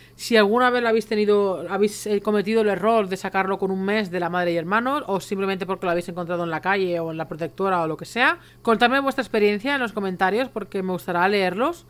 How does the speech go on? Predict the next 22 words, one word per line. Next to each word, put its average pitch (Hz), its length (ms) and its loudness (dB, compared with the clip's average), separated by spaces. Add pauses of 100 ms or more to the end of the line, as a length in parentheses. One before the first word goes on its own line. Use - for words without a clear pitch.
Y 202 120 0
si - 160 2
es 220 80 0
posible, 262 420 0
para 226 160 4
el 190 80 0
próximo 208 340 -2
cachorro, 220 560 -2 (380)
de 202 160 4
verdad, 202 460 6
intenta 208 380 0
esperar 226 580 4
hasta 202 260 0
los 180 160 2
dos 202 180 0
meses, 208 280 -2
dos 202 100 -2
meses 208 240 -6
y 185 40 -6
medio. 160 480 -2 (260)
Mm, 175 200 -8 (520)
es, 196 260 -10